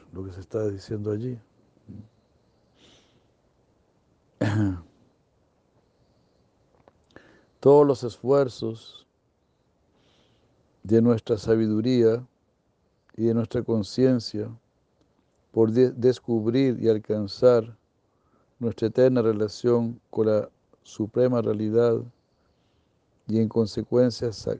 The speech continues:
conocer, eh, conocer nuestra relación, mm, armonizada o ajustada de manera apropiada,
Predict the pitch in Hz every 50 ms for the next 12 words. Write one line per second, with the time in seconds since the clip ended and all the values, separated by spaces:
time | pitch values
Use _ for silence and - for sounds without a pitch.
0 | - _ - 110 110 110 104 - - - 131 131 123 117 110 - _ _ _ _
1 | _ _ _ _ _ _ _ _ _ _ _ _ _ _ _ _ _ _ _ _
2 | _ _ _ - 113 107 107 104 104 104 104 104 104 104 101 101 101 101 - _
3 | _ _ _ _ _ _ _ _ _ _ _ _ _ _ _ _ _ _ _ _
4 | _ _ _ _ _ _ _ _ _ _ _ _ - 113 113 113 113 104 - -
5 | 127 127 131 120 120 117 104 - - 120 117 113 110 110 120 - _ _ _ _
6 | _ _ _ _ - 104 104 131 147 135 131 123 107 - - 127 127 123 120 113
7 | 107 107 107 110 _ _ _ _ _ _ _ _ _ _ _ _ _ _ _ _
8 | _ _ - 87 87 87 92 - _ _ _ _ - - _ - 127 139 131 123
9 | 123 123 117 113 104 - - - 120 120 117 113 110 110 113 113 110 113 120 120
10 | 113 - 113 107 - _ - 120 117 117 113 113 113 113 110 110 110 113 113 110
11 | 113 110 - 107 104 104 - - 110 113 113 110 107 110 113